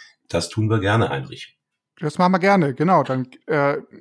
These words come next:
Speaker 2: entscheidende Punkt ist ja bei einem Aufhebungsvertrag, dass man als Anwalt, das ist ja unser Job dann zu gucken,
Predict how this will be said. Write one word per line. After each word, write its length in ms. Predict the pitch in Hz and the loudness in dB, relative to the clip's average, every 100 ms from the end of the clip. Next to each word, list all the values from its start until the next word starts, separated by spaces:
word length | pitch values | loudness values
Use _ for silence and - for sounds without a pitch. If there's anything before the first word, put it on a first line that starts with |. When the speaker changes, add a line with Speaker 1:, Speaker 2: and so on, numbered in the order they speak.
| - - - _ - | -20 -20 -20 _ -14
Speaker 2:
entscheidende 400 | - 160 175 190 | -2 2 2 2
Punkt 300 | - 208 202 | 0 -2 0
ist 140 | 190 | 0
ja 100 | 175 | 2
bei 120 | 160 151 | 2 2
einem 140 | 147 | 0
Aufhebungsvertrag, 1160 | 147 170 185 170 170 - 170 - 147 156 160 - - - - _ - | 0 0 0 0 -2 -4 -6 0 4 4 2 -4 -20 -20 -20 _ -4
dass 480 | 151 143 147 - 160 | 0 2 0 -6 -2
man 500 | 139 139 135 135 131 _ | 0 0 0 -4 -8 _
als 300 | 143 135 - | -4 -4 -4
Anwalt, 680 | - 151 185 175 175 180 185 | -4 0 2 4 4 2 -2
das 80 | - | -12
ist 100 | - | -8
ja 80 | 151 | -4
unser 240 | 147 147 | -2 -2
Job 280 | - 147 - | -2 -4 0
dann 200 | 170 147 | -2 -2
zu 120 | 151 | -6
gucken, 420 | - 175 180 175 | -2 -2 2 0